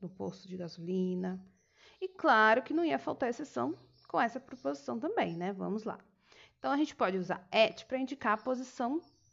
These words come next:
de algo numa página de um livro. Por exemplo,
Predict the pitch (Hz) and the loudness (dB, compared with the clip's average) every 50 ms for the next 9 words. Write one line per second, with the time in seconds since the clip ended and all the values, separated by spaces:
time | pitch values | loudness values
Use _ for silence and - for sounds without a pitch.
0 | _ _ _ _ _ - 233 226 302 302 226 220 220 226 262 269 269 302 - - | _ _ _ _ _ -18 -8 -2 2 4 4 4 4 2 0 2 2 2 0 2
1 | - 294 226 214 214 208 214 214 220 214 - - 240 262 311 339 277 208 185 185 | 2 2 2 2 0 -4 -8 -10 -10 -12 -12 -8 -4 -2 -2 0 0 -2 -4 -6
2 | 190 190 - - _ _ - 220 208 208 196 180 175 185 208 214 320 359 | -10 -14 -16 -20 _ _ -8 -6 -4 -4 -4 -4 -4 -4 -4 -4 -4 -4